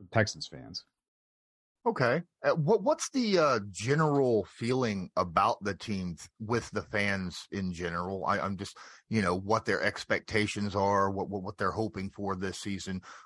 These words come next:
Speaker 2: What, what's those expectations?
Speaker 1: I think they expect them to be a little bit better than they were last year. I mean, it was a train wreck. You had a terrible coach in Culley, and, uh, just Lovie Smith coming along. You know, he's a pro. I mean, what he did with the Bears over the years, just amazing, with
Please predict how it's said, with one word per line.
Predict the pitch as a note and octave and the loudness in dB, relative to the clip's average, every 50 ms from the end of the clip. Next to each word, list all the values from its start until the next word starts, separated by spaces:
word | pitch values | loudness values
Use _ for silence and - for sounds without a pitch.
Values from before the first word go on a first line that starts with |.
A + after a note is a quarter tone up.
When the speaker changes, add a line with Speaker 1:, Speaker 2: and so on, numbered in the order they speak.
| _ _ | _ _
Speaker 2:
What, | - A#2 A2+ C3 | -6 -6 -2 0
what's | G3+ A3+ - - | 0 0 0 2
those | A3 G3+ F#3 D3+ | 2 2 4 4
expectations? | C#3+ B2+ - - - A2 F2+ - - G2+ F2+ E2+ - - - - - - _ - | 2 2 0 -2 -2 -2 -2 -2 -4 -6 -6 -6 -6 -10 -14 -18 -20 -16 _ 2
Speaker 1:
I | B2+ | 4
think | B2+ G3+ G#3 F#3 | 6 6 6 8
they | F#3+ D#3+ | 8 6
expect | C#3+ - - - C3+ A#2 | 6 6 4 2 2 6
them | - C3 | 8 8
to | B2 A#2+ | 8 8
be | A2 B2 A#2+ | 8 6 6
a | B2 A#2 | 6 6
little | A#2+ A#2+ A2 | 6 6 6
bit | A2+ A2 F#2 | 6 4 6
better | A#2+ A2+ A2 A2+ G#2+ | 6 4 6 4 2
than | G#2+ G#2 | 4 4
they | G#2 G2+ | 4 4
were | G2 G2 G2 F#2+ | 4 4 2 4
last | G2 F#2+ F#2 F#2+ F#2+ - - - | 4 4 6 4 4 2 -2 -2
year. | F2+ E2+ E2+ | -2 -2 -2
I | E2 | 0
mean, | E2 F#2+ F#2+ G2 G2+ _ - | 0 2 2 2 0 _ 4
it | A#2 | 4
was | A2+ G#2+ | 6 6
a | G#2+ F#2 | 4 4
train | - B2 A#2+ A#2 A#2 A2+ | 6 6 6 6 6 6
wreck. | A2+ A2 G#2+ G#2+ G#2 G2+ - | 6 6 6 6 6 4 2
You | G#2 | 2
had | G#2 G2 | 2 2
a | F2+ | 2
terrible | - - A#2+ A2 G#2+ G2 F#2 F#2+ F#2 F2+ _ _ - | 4 4 6 6 6 4 0 -4 -4 -6 _ _ 2
coach | - A2+ G#2+ G#2 G2+ - | 4 6 6 6 4 4
in | G#2 G2 | 2 2
Culley, | F2+ - A2+ G#2+ G#2+ A2 G#2 G#2 G2+ | 6 6 6 6 6 6 6 6 4
and, | F#2+ G2 | 4 2
uh, | G#2 - _ _ - B2+ | -2 -6 _ _ -6 2
just | A#2 D3 D3 - | 4 4 6 6
Lovie | C3 C#3 B2+ B2+ A#2 | 6 6 8 6 6
Smith | - - B2 B2 B2+ A#2+ - - | 4 6 4 6 4 4 4 4
coming | C3 B2 B2 A#2+ A#2 | 6 6 6 6 4
along. | A#2 A#2 A2+ A2+ A2+ A2+ A2+ A2 G#2 _ _ _ _ _ _ _ _ _ _ _ _ _ F3+ | 4 4 4 4 4 4 2 0 -4 _ _ _ _ _ _ _ _ _ _ _ _ _ 2
You | D#3 C3+ A#2+ | 4 6 6
know, | E2+ | 6
he's | D#2+ C3 F3 D#3 | 6 6 6 6
a | E3+ E3 | 6 4
pro. | - - D3+ C#3+ C3+ G#2 E2+ | 4 4 6 8 8 6 4
I | F2 | 4
mean, | G#2 G#2+ G#2 | 2 4 4
what | B2 B2 | 6 4
he | A#2+ A2+ | 4 4
did | G#2+ B2+ A#2+ A#2 | 4 4 2 2
with | A#2 A2 - | -2 0 0
the | G#2 | 0
Bears | E2+ - G#2+ G#2+ A2 A2+ G#2+ F#2+ A#2 | 2 6 6 8 8 8 6 6 4
over | A2 F#2+ G2 | 4 4 2
the | F2+ F#2 | 2 2
years, | F2+ F2+ F#2 F#2 - - - - - | 0 0 -2 -2 -4 -4 -6 -8 -2
just | - A#2 G#2+ - | 0 2 4 6
amazing, | A2 G2 G2+ G#2+ A2+ A#2+ G#2+ G#2+ G#2 G2+ F#2 | 6 8 8 8 8 8 6 6 4 4 2
with | F#2+ F#2 | 0 -2